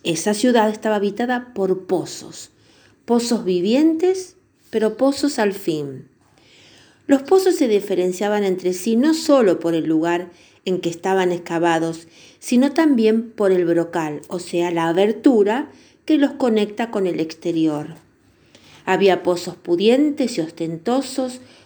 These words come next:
con brocales de mármol y de materiales preciosos, pozos humildes, de ladrillos y madera, y algunos otros más pobres, con simples agujeros pelados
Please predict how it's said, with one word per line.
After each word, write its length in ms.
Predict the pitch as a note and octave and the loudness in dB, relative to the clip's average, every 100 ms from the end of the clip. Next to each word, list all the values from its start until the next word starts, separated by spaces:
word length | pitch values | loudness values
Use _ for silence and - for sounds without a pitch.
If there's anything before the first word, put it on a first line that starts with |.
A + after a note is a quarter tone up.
| _ | _
con 200 | - F3 | 0 0
brocales 440 | E3+ F3 F#3 F#3 F3 | 2 0 2 2 2
de 140 | E3+ | 0
mármol 540 | E3+ F#3+ G3+ G3+ F#3 | 2 0 0 0 2
y 60 | E3+ | 2
de 120 | E3 | 2
materiales 540 | D#3+ D#3 E3 E3+ E3+ E3+ | -2 -2 0 2 2 -2
preciosos, 1000 | - D#3 - G#3 A3 A3 A3+ A3+ A3+ - _ _ _ _ _ _ _ | -10 -10 0 2 2 -2 -4 -4 -6 -14 _ _ _ _ _ _ _
pozos 400 | F#3 F#3+ F#3+ E3 | 0 0 0 -2
humildes, 760 | F#3 G3+ C4+ A3+ G3 G#3 G#3+ - - _ _ | 2 4 4 2 0 0 -2 -8 -20 _ _
de 120 | F3 E3+ | -2 0
ladrillos 600 | E3 F3 G3 F#3+ E3 F#3+ | 0 2 0 0 -6 -2
y 60 | |
madera, 680 | F#3+ G#3 B3 G#3 G3 G#3+ A3 - - - _ | 0 0 2 2 0 -4 -8 -18 -20 -20 _
y 80 | C#4+ | 2
algunos 500 | C#4+ D4 F4 E4+ - | 4 6 4 4 2
otros 300 | C4+ B3+ B3 | -4 -2 -2
más 340 | B3 D4+ - - | 0 0 -2 -4
pobres, 600 | G#3+ G3+ G3 G3+ G#3 - _ _ - | 0 0 0 -2 -6 -18 _ _ 0
con 180 | D#4+ D#4+ | 4 4
simples 500 | - E4+ E4 D#4 C#4 | 4 0 2 0 0
agujeros 520 | G#3 G#3 - G#3+ G#3+ | 0 0 0 -4 -4
pelados 640 | - G#3 G3+ F#3+ G3+ G#3+ | -4 -4 -4 -4 -4 -6